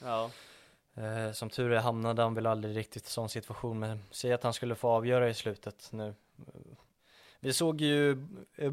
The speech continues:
Speaker 2: förresten Bayer Leverkusen mot, eh, Bayern München när Stanisic
Speaker 1: <laughs>
Speaker 2: utlånad från Bayern München till, eh, Bayer Leverkusen, och i en seriefinal så gör han målet.
Speaker 1: Ja, exakt.
Speaker 2: Nej,
Speaker 1: Då är det
Speaker 2: det
Speaker 1: nog många Bayern-supportrar som är, eh, arga.
Speaker 2: Ja,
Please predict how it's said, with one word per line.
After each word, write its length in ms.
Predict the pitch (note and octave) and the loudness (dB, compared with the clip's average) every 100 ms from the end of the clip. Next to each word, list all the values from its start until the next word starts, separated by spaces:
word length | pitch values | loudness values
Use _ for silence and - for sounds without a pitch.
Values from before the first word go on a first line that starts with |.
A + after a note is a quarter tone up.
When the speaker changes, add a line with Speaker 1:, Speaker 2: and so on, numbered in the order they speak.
| D#3+ | -4
Speaker 2:
förresten 520 | D3+ C#3+ C#3+ - B2 A#2+ | 0 2 2 2 2 4
Bayer 180 | B2 | 4
Leverkusen 580 | B2+ C#3 C3 B2+ A#2+ A#2+ | 4 2 2 -2 -2 -4
mot, 260 | A#2+ A2+ - | -4 -4 -2
eh, 80 | A#2 | 2
Bayern 220 | A#2 C3 | 2 2
München 260 | C3+ - | -2 -2
när 180 | A2+ A2 | -2 -2
Stanisic 720 | G#2+ C#3 C3 A#2+ A#2+ A2 - | 0 2 2 2 -2 -6 -8
Speaker 1:
<laughs> 60 | - | -4
Speaker 2:
utlånad 720 | C3+ B2+ C#3 D3 C#3+ B2 A#2 | -2 2 4 4 4 2 0
från 180 | B2+ A#2 | -2 6
Bayern 220 | B2 C3 | 6 6
München 340 | C#3 C3 B2+ A#2 | 2 0 -4 -2
till, 360 | A#2 A2+ A2+ | -2 -2 -2
eh, 100 | A2+ | -2
Bayer 220 | A#2 A#2 | 2 2
Leverkusen, 640 | B2 C3 B2+ A#2+ A#2 A2+ A2+ | 2 0 0 -4 -8 -8 -6
och 140 | A#2 | -2
i 80 | A#2+ | -2
en 100 | B2 | -2
seriefinal 560 | - B2 A2+ C3+ C3+ A#2+ | 4 4 4 2 0 0
så 140 | B2 | 0
gör 160 | A#2+ A#2 | 2 4
han 160 | B2+ | 2
målet. 500 | B2+ C3+ A#2 - - _ - | 2 0 -2 -6 -14 _ -4
Speaker 1:
Ja, 140 | A#2+ | -4
exakt. 500 | B2+ - A2+ A2 - | -2 0 -2 -2 -8
Speaker 2:
Nej, 300 | - G#2+ - - - _ _ _ | -2 0 -2 -10 -20 _ _ _
Speaker 1:
Då 200 | C3+ C#3 | -2 2
är 80 | C#3 | 4
det 140 | C3+ | 4
Speaker 2:
det 60 | C3 | 4
Speaker 1:
nog 120 | C3 | 4
många 360 | A#2+ C#3 C#3 C3+ | 6 6 6 6
Bayern-supportrar 800 | C3+ C3 B2+ C3 A#2+ C#3 B2+ A#2 | 6 6 2 -6 -2 -2 -2 -6
som 200 | B2 A#2 | -4 -2
är, 540 | A2+ A2 A2 A2+ A2 | 2 4 4 2 -4
eh, 100 | G#2+ G#2 A2 - _ - _ - _ | -8 -14 -20 -20 _ -20 _ -20 _
arga. 460 | C3+ G#2+ A2 A#2 - _ _ _ _ _ _ - | 4 6 2 -2 -4 _ _ _ _ _ _ 4
Speaker 2:
Ja, 400 | D3 D3 D3 | 10 12 12